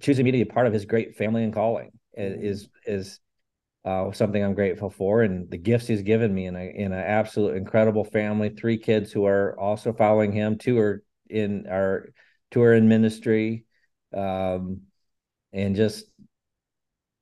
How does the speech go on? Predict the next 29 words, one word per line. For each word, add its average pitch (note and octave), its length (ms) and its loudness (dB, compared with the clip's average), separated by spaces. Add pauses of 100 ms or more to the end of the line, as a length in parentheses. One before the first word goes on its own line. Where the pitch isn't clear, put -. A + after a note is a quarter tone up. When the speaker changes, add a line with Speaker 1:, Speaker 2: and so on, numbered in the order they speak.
(220)
Speaker 1:
you G2+ 80 -2
know, F2+ 280 -6
the G2 560 -2 (480)
being A2 200 4
able C3 260 2
to G#2 160 0
enjoy F2+ 320 -2
every E2+ 220 -6
day. B1 260 -10 (220)
Speaker 2:
Yeah, E2 240 -20 (320)
yeah. D2+ 320 -20 (880)
So - 300 -14
I, D#3 300 4
I - 20 8
look E3+ 240 6
at F3+ 160 -2
your C#3+ 80 -4
face D3 260 -2
as B2+ 140 -6
you C3 80 -6
say C#3 260 -2
that, B2+ 240 -6
and B2+ 180 -10
I B2 100 -10
believe B2+ 380 -6
you B2+ 280 -10 (400)
one C3 180 -6
hundred B2 300 -4
percent. A#2+ 420 -12